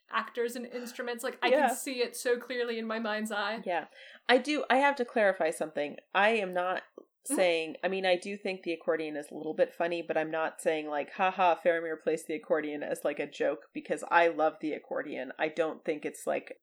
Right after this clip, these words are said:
Speaker 2: an obnoxious instrument. It can be, but I don't think it generally is. I just,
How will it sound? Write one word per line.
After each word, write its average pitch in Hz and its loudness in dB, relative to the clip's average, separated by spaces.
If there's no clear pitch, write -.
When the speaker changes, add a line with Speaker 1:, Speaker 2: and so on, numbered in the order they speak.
Speaker 2:
an 156 -4
obnoxious 143 -8
instrument. 139 -10
It - -8
can 147 -4
be, 104 -10
but 139 2
I 139 0
don't 143 -8
think 143 -6
it - -8
generally 131 -6
is. - -6
I 170 2
just, - -6